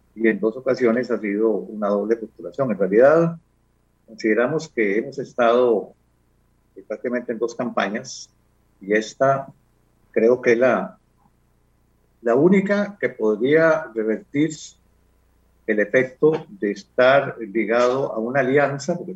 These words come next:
hemos, hemos construido una alianza de sectores, de manera de que, eh, hemos participado,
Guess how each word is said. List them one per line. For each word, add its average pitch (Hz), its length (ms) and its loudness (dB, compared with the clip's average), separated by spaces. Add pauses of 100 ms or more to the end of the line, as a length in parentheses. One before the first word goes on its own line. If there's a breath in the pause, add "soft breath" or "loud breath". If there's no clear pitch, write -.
hemos, 117 220 -12 (340)
hemos 117 320 -10 (800)
construido 143 400 0
una 147 100 2
alianza 135 380 2
de 135 80 2
sectores, 156 640 0 (640 loud breath)
de 110 80 -6
manera 113 320 0
de 131 200 -2
que, 92 360 -4 (260)
eh, 98 420 0
hemos 131 240 -2
participado, 165 880 2